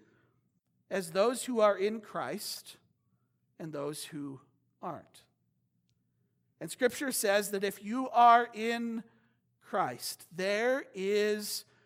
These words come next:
no condemnation. You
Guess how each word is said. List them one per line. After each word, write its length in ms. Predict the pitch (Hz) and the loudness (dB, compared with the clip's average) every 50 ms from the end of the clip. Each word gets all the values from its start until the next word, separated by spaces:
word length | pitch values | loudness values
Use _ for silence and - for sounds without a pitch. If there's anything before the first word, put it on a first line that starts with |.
| _ _ _ _ _ _ - | _ _ _ _ _ _ -10
no 640 | 165 160 160 165 175 196 214 226 240 262 262 233 - - - _ _ _ _ _ _ _ _ _ _ _ _ | -8 -4 -2 0 2 4 4 4 2 2 0 -6 -8 -14 -20 _ _ _ _ _ _ _ _ _ _ _ _
condemnation. 760 | - - 180 196 214 208 208 214 208 202 202 - - - - - - _ _ _ _ _ _ _ _ _ _ - | -6 -4 -4 -4 -4 -4 -4 -4 -4 -6 -8 -8 -12 -18 -20 -20 -20 _ _ _ _ _ _ _ _ _ _ -14
You 420 | 170 180 202 226 240 247 254 240 | -10 -6 -4 -4 -2 -2 -2 -4